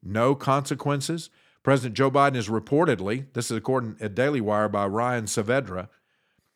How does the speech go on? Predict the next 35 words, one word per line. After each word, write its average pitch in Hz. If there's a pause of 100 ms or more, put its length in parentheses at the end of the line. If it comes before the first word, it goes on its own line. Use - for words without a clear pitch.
(180)
President 135
Joe 135
Biden 139
is 104
reportedly 120
not 127
expected 127
to 107
be 110
charged 131 (260)
in 113
connection 127
to 107
special 131
counsel 120
Robert 107
Hur's 135
criminal 151
investigation 98 (380)
into 110
his 110
handling 135
of 101
classified 123
material. 110 (300)
C 151
N 151
N 147
reported 131
that 104
sources 131
familiar 131
with 107
the 110
matter 113